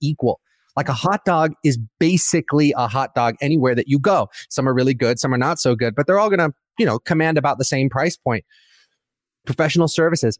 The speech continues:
are very different. And you know why they're different? They're different because you are different. Coaching with Jane is totally different than coaching with one of the other people on our team. They're both really good coaches, sure,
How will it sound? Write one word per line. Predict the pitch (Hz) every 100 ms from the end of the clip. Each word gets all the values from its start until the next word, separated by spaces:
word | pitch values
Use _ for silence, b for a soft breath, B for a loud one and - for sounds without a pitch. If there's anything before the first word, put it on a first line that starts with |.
| -
are | 135 120
very | 131 143 127
different. | - 151 120 101
And | 123
you | 127
know | 143
why | 170
they're | 165
different? | 160 147 185 117
They're | 120
different | 147 160 170 -
because | 131 131 123 _ -
you | 123 120 135 180 151 101 - _ _ _
are | 135 123
different. | 135 131 107 - _ _ _ _ -
Coaching | 160 196
with | 190 147
Jane | 160 156 120 110
is | 123
totally | - - 196 254 240 226
different | 196 208 135 104
than | 135
coaching | 160 160 156 147
with | 131
one | 143
of |
the | 139
other | 123 131
people | 135 127 117
on | 113
our | 117
team. | - 180 101
They're | 123
both | 117 165
really | 135 143 139
good | 135
coaches, | 135 175 139 -
sure, | 160 202 120